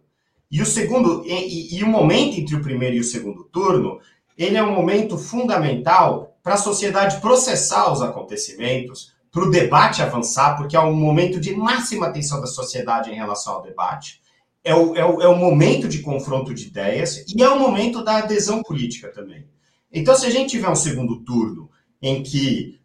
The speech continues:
é, o candidato contra o Lula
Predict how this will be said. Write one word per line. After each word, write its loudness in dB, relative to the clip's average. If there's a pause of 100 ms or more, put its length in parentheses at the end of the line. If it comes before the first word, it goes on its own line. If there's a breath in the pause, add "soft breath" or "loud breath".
é, 0
o -10
candidato 0
contra -2
o -4
Lula -4